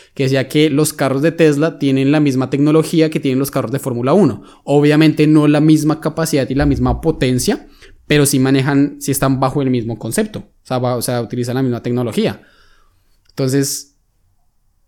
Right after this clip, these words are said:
¿qué? O sea, ¿qué impide básicamente que en un, en un par de años ya solamente,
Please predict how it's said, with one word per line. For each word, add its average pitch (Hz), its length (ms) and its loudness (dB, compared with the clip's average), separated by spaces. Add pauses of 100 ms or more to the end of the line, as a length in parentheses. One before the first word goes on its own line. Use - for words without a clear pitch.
(180)
¿qué? 165 300 0
O 123 40 -12
sea, 131 140 -4
¿qué - 140 -2
impide 170 460 2
básicamente 165 680 -2
que 151 440 0
en 139 200 0
un, 127 360 -4
en 139 120 0
un 135 120 -2
par 143 200 0
de 151 140 0
años 143 340 -2
ya 143 160 -2
solamente, 143 880 -2